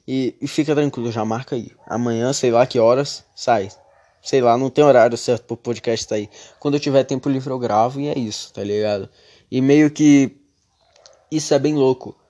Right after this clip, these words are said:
É, porque, tipo,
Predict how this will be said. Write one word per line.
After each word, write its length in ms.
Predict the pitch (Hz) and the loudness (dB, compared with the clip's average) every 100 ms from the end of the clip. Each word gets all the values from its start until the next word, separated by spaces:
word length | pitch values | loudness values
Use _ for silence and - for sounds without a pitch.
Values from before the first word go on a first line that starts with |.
| _ _ _ _ - | _ _ _ _ -4
É, 300 | 123 127 - _ _ _ - _ - | 2 2 0 _ _ _ -20 _ -6
porque, 380 | 143 - 156 | -6 4 4
tipo, 600 | 147 - 160 - 127 107 | 6 0 -2 -4 -12 -12